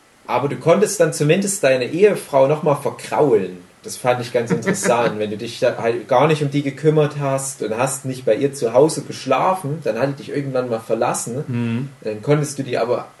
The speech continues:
Speaker 1: relativ einfach wieder zurückholen. Wo ich mir dann noch mal im YouTube angeguckt habe, was es da für verschiedene Optionen gibt, fand ich das auch wieder ganz interessant. So diese,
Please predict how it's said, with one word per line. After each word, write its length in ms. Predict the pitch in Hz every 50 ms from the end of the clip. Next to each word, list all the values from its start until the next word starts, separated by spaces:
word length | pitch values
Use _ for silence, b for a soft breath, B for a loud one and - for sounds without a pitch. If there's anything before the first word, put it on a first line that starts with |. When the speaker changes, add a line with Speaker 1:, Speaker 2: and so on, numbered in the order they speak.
| - -
Speaker 1:
relativ 420 | 123 135 143 135 135 - - - -
einfach 440 | - 123 135 139 139 - 117 117
wieder 200 | 127 127 120 117
zurückholen. 680 | - - 113 113 135 143 147 - - 98 95 92 90 92 98
Wo 40 | 107
ich 100 | 110 107
mir 100 | 113 104
dann 180 | 98 123 147 185
noch 200 | 190 165 - 139
mal 360 | 139 139 135 135 - 101 104
im 100 | 110 110
YouTube 400 | 113 156 190 185 - - 139 -
angeguckt 640 | - - - 190 196 - - - 147 143 139 - 120
habe, 120 | 104 101
was 120 | 110 104
es 100 | 98 -
da 120 | - 113 110
für 180 | - - 120 -
verschiedene 480 | - 110 - - 165 - - 120 110 101
Optionen 840 | - - - - - - - 139 156 208 277 262 147 113 101 98 -
gibt, 320 | - 147 - - - - - b b b b b b b b b b -
fand 200 | - 131 214 262
ich 80 | - -
das 260 | - 151 - - -
auch 340 | - 156 220 277 294 - -
wieder 220 | 226 190 151 135 120
ganz 280 | - 110 107 101 -
interessant. 920 | - - 107 - - - - - - - 90 87 92 95 92 - - - - _ _ _
So 180 | - - 113 107
diese, 480 | - - 127 120 113 117 123 123 120